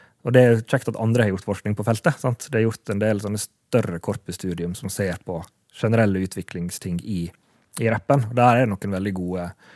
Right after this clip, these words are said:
eh, som da kan peke på sånn, hvordan er strukturen nå er, er nå er det, på et eller annet tidspunkt på nittitallet så ble det sånn, da er det tre vers og to refreng,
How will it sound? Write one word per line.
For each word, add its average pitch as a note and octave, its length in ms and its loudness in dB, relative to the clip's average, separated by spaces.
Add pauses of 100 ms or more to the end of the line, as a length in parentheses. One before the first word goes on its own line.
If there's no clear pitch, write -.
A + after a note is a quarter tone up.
(260)
eh, F#2+ 380 -6
som G#2 420 -4 (180)
da A2+ 120 0
kan G#2+ 140 -2
peke G2 300 -6
på F#2 240 -2
sånn, F2+ 180 -4 (680)
hvordan G2+ 320 4
er G2 100 0
strukturen F#2+ 640 -4
nå F2+ 240 -4
er, F2+ 300 -8
er G2 80 -4
nå F#2+ 180 -2
er F#2 60 -4
det, F2+ 340 -6 (580)
på B2+ 80 4
et B2+ 100 2
eller A#2 120 2
annet A#2 160 2
tidspunkt A#2 340 0
på A2+ 80 2
nittitallet G#2 480 0
så G2 400 0
ble G#2 160 -6
det - 220 -10
sånn, F#2 180 -4
da G2 120 -2
er - 40 -2
det F#2 80 -10
tre G#2+ 220 0
vers G#2 320 -4
og - 80 -10
to F#2+ 160 -6
refreng, F#2+ 320 -4